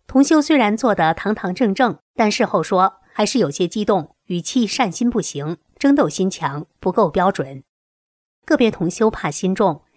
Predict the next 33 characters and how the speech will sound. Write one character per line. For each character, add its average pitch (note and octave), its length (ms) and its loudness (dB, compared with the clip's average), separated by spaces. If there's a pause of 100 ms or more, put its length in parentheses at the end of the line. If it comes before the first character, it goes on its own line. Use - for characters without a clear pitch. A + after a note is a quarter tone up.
一 G#3+ 140 -2
听 B3 160 2
说 B3 180 4
警 D3 180 -6
察 - 160 -6
上 F#3 220 -2
门 F3+ 140 0
找， C3 340 -10 (100)
紧 C#3 220 -8
张 F3 180 0
得 F3+ 60 2
不 F3 140 -4
行。 D#3 340 -6 (420)
结 E3+ 160 -4
果 D3+ 320 0 (100)
另 A3+ 140 2
外 F#3 140 2
空 A#3 180 0
间 B3 220 2
邪 D#3 240 -4
恶 F#3 140 0
就 D#3+ 100 -4
吓 E3 220 -4
唬 - 120 -10
他， D#3+ 340 -6 (240)
好 - 180 -2
多 A3+ 120 4
警 E3 200 -2
察 F3 200 -2
到 F3+ 140 0
他 G3+ 100 -4
家 A3+ 220 0
里 C#3+ 300 -6